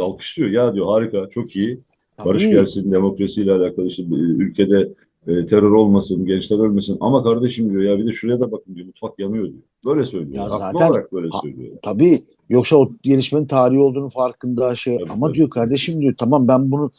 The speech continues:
Speaker 2: daha doğrusu şunu söylüyor. "Kardeşim ben bunların hepsini destekliyorum da siz beni destekliyor musunuz?" diyor.
Speaker 1: Ha, en güzel
Speaker 2: Benim
Speaker 1: tartışmayı
Speaker 2: problemimi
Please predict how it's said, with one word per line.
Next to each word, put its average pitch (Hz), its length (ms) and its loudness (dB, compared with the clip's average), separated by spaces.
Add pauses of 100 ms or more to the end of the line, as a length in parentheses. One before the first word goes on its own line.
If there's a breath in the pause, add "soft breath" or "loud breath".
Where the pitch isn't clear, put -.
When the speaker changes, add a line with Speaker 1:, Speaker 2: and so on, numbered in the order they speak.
(160 soft breath)
Speaker 2:
daha 277 120 0
doğrusu 269 220 6
şunu 143 140 -6
söylüyor. 101 340 -6
"Kardeşim 135 320 -2
ben 131 140 2
bunların 135 220 -2
hepsini 123 280 -2
destekliyorum 127 580 0
da 95 100 -4 (300)
siz 190 220 4
beni 123 140 4
destekliyor 104 440 0
musunuz?" 90 440 -6
diyor. - 120 -8
Speaker 1:
Ha, - 160 -10
en 127 120 -4
güzel 101 160 0
Speaker 2:
Benim 190 140 8
Speaker 1:
tartışmayı 202 280 6
Speaker 2:
problemimi 170 200 4